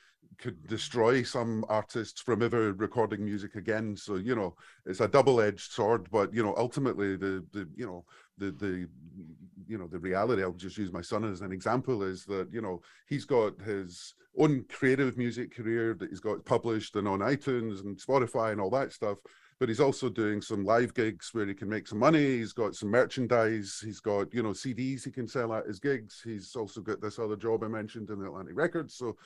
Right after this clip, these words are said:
you know, he's got five, six sources of income that help him make a living from that. So, you know, I think, um, you know, in that regard, it's, it's there for you, but a lot of people will be kind of,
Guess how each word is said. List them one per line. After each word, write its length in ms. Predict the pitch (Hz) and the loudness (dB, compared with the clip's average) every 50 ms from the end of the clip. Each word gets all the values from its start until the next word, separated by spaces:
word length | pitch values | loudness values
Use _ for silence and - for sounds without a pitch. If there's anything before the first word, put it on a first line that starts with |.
| - - - - | -20 -20 -12 -6
you 100 | - 135 | 0 2
know, 80 | 127 117 | 2 4
he's 200 | 110 160 151 - | 4 2 2 2
got 340 | - 160 131 113 - - - | 4 4 4 4 2 0 -4
five, 320 | - 117 120 123 120 - | -6 -4 -4 -4 -6 -8
six 320 | - - 139 - - - | -8 -6 -8 -8 -8 -10
sources 400 | - - 120 95 - 120 113 95 | -8 -8 -8 -6 -6 -8 -8 -6
of 100 | 107 87 | -6 -4
income 520 | 107 101 120 123 143 147 123 220 107 107 92 | -4 -4 -4 -4 -4 -4 -4 -2 -4 -4 -2
that 180 | 104 104 - 101 | -2 -4 -4 -4
help 220 | 107 101 101 - _ - | -6 -8 -8 -10 _ -4
him 360 | - 117 113 113 110 107 92 - _ - _ _ _ - | 0 0 0 0 -2 -4 -6 -10 _ -20 _ _ _ -6
make 160 | - 123 113 | -4 -2 0
a 60 | 117 101 | 2 2
living 560 | 104 107 117 135 123 117 107 101 98 95 92 - _ _ _ _ _ - - 110 _ - | 4 4 4 4 2 2 0 -2 -4 -6 -10 -12 _ _ _ _ _ -20 -20 -20 _ 2
from 200 | 135 117 123 135 123 | 4 4 6 6 4
that. 240 | 113 107 - - - | 2 0 -2 -6 -6
So, 140 | - 123 | -4 -4
you 160 | 113 107 127 120 | 0 2 2 4
know, 80 | 113 | 4
I 80 | 107 101 | 4 4
think, 260 | - 139 123 117 - - - - - | 4 2 0 -2 -6 -12 -18 -10 -4
um, 440 | 110 101 95 90 95 95 95 90 78 85 | -2 -2 -2 -2 -4 -6 -8 -10 -6 -4
you 120 | 127 127 | -2 -2
know, 280 | 107 98 92 90 87 - _ _ _ _ _ _ - | 0 0 -2 -2 -4 -8 _ _ _ _ _ _ -4
in 120 | 104 104 104 | 0 2 2
that 180 | 107 - - | 2 2 0
regard, 400 | 107 98 95 98 95 95 - - | -2 0 2 2 2 2 0 0
it's, 320 | 98 95 - - - - - | -2 -4 -4 -8 -12 -10 -6
it's 300 | 104 98 92 - - - - | -6 -6 -6 -6 -10 -14 -14
there 300 | 113 117 110 107 113 123 | -6 -2 0 0 2 0
for 280 | 123 - - 123 113 110 | 0 0 2 2 2 2
you, 200 | 104 101 95 95 | 2 0 -4 -2
but 300 | 95 110 98 95 - 104 | 0 0 0 0 0 -4
a 60 | 101 | -4
lot 200 | 92 107 107 101 | -4 -2 -2 -2
of 80 | 95 - | -2 -4
people 220 | 110 92 - 101 | -6 -8 -6 -4
will 140 | 98 95 87 | -4 -4 -4
be 240 | 85 107 92 90 87 | -4 -6 -6 -6 -6
kind 260 | - - 101 95 90 | -6 -6 -4 -4 -4
of, 260 | 90 85 82 - | -4 -6 -8 -12